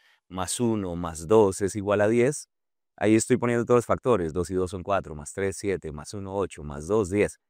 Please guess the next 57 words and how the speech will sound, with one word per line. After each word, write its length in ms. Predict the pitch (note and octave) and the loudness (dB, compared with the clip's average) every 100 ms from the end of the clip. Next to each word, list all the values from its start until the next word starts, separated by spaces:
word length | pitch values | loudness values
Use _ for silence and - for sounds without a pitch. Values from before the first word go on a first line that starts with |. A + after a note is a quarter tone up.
| _ _ _ | _ _ _
Pero 180 | A#2+ A#2 | 4 4
si 160 | A#2 | 0
quito 320 | F#2 C3+ - D3+ | -2 -2 2 4
uno 240 | D3 D3 | 4 2
de 100 | C3 | 2
esos, 220 | B2 A#2 | 2 -4
si 100 | G#2+ | -6
quito 240 | F#2 A2 A#2+ | -6 -2 -2
el 80 | |
tres 320 | A#2 B2 A#2 A2 | 2 2 2 2
y 40 | |
digo 200 | G2+ G2+ | 0 2
dos 260 | G#2 A#2+ A2 | 4 4 4
más 200 | G#2+ F#2 | -2 0
dos 240 | G#2+ A2 | 2 2
más 220 | G2+ F#2 G#2+ | 0 -6 -6
uno 180 | G#2+ | -8
más 240 | G#2 F2+ E2 | -8 -8 -2
dos, 360 | G#2+ G#2 - _ _ _ _ | 0 0 -4 _ _ _ _
es 200 | - G2+ | -8 -4
igual 220 | A2+ A2+ A#2 | 2 4 4
a 60 | |
diez, 300 | A#2 B2+ B2+ | 6 4 2
ya 200 | F#2 F#2+ | 0 -2
no 80 | G#2+ | -2
es 80 | G2+ | -6
igual 200 | G#2 G#2 | -2 0
a 40 | |
diez, 300 | G2+ A2+ G2+ | 4 4 4
porque 300 | - E2 E2+ | -2 -12 -4
ahí 140 | D#2+ E2 | -4 -4
solo 240 | F#2+ F2+ | -4 -4
hay 80 | F2+ | -2
siete. 360 | - G#2+ - _ | -4 -6 -6 _
Faltó 300 | - E2 F#2+ | -14 -4 2
uno 220 | F#2 G2+ G2+ | 4 4 0
de 60 | |
los 120 | G2 | -4
factores, 440 | - D#2+ G#2+ F2 D#2+ | -4 -2 0 0 -2
¿no? 120 | F2 | -2
A 100 | E2 | 0
veces 220 | F2 A2 | 0 -2
nos 180 | G#2 - | -8 -6
pasa 300 | F#2+ F2+ G2+ | -4 -2 0
eso 160 | G#2 G#2 | 0 0
con 120 | G2 | -2
la 100 | F2 | 0
palabra. 440 | E2 G2 A2+ D#2 | 2 0 0 -2
Vemos 320 | D#2 E2+ F#2+ G#2+ | 0 0 -2 0
un 80 | |
versículo, 420 | F#2+ F2 A2+ F#2 F2 | 0 2 -2 0 0
dos 120 | E2 | 0
versículos, 420 | F#2 A2+ G2 F2+ | -2 -4 -4 -6
salimos 340 | F2+ F2 G2 | -6 -6 -8
con 120 | - G2 | -6 -6
una 120 | F#2 | 0
idea 280 | F#2+ G#2 | 6 6